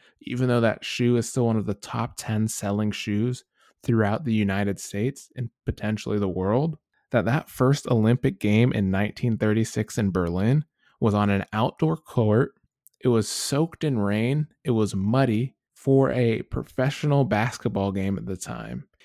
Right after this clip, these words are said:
And sure, that's the old argument, they were just milkmen or whatever, but it's the first Olympic basketball game. And to see how far it's progressed from outdoor to indoor is crazy. Further,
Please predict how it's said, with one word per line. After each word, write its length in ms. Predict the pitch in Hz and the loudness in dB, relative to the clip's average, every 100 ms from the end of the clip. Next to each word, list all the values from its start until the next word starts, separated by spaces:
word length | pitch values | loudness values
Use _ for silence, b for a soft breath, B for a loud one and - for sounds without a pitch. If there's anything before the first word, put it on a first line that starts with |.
| b - | b -2
And 160 | 120 | -2
sure, 520 | - 143 131 120 113 | 0 2 4 4 4
that's 320 | 107 113 117 - | 2 0 0 0
the 100 | 117 | 2
old 180 | 113 | 4
argument, 420 | 104 104 107 107 101 | 4 4 2 2 2
they 120 | 104 | 2
were 140 | 107 | 2
just 240 | 104 104 110 | 0 -2 -2
milkmen 580 | 101 101 107 98 98 92 | -2 -2 -2 0 0 -2
or 120 | 87 | -2
whatever, 420 | 98 101 98 98 | 0 0 0 0
but 140 | 117 | 0
it's 140 | 143 - | 0 -2
the 100 | 165 | -6
first 320 | 175 170 - | -2 -2 -2
Olympic 460 | 135 151 151 147 - | -2 -2 -2 -6 -6
basketball 580 | 98 151 - 107 82 78 | -4 -4 -6 -8 -8 -8
game. 320 | 80 95 87 _ _ - | -8 -8 -10 _ _ -10
And 100 | 107 | -8
to 60 | - | -6
see 160 | 147 | -2
how 120 | 139 | -2
far 300 | - 110 120 | -2 -2 -2
it's 80 | 139 | -2
progressed 460 | - 110 107 120 - | -6 -6 -2 -2 -2
from 140 | 117 104 | -6 -6
outdoor 380 | 107 - 107 | -6 -4 -4
to 120 | 101 107 | -4 -4
indoor 420 | 120 143 156 - | -2 0 -2 -2
is 180 | 101 - | -6 -10
crazy. 640 | - 113 110 - - - _ | -10 -8 -8 -10 -18 -20 _
Further, 720 | - - 127 175 151 90 92 | -12 -4 -2 0 0 0 -4